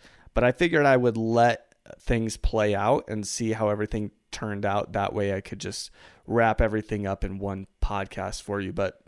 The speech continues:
today I wanna talk about what to do if you make a mistake. Um, and I'm, I'm just gonna jump into this real quick. And this,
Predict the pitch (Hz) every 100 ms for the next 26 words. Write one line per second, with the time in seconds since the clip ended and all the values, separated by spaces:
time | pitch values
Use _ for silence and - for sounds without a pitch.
0 | _ _ _ _ _ - - - 147 175
1 | 175 175 147 131 127 120 107 104 90 104
2 | 135 - - 147 123 120 117 - - -
3 | 104 101 101 - - 104 98 - - -
4 | - 67 - - - - - - - -
5 | - - 107 107 104 104 - _ _ -
6 | 120 123 - 143 - 160 185 175 175 131
7 | 104 120 117 117 110 117 104 98 98 101
8 | 98 - 98 95 - 92 - - - -
9 | _ - -